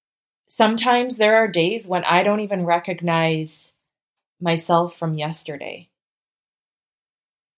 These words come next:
And that is how quickly things change for me. And I think that is how quickly things can change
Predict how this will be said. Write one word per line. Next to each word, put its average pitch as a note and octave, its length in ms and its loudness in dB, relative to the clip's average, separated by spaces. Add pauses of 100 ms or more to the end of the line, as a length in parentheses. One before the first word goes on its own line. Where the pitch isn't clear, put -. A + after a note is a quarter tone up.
(420)
And F3+ 460 4
that F#3 720 4
is F3+ 440 2
how F3 680 4 (120)
quickly D3+ 800 -4
things E3+ 560 -2 (580)
change F#3 540 -2
for E3 140 -4
me. D#3 360 -6 (640)
And F#3 420 4
I F#3+ 200 4
think F#3+ 380 -2
that G3 180 6
is F#3+ 140 2
how F#3 180 4
quickly F#3+ 540 -6
things F#3 340 -4
can F#3 180 -4
change F3+ 640 -2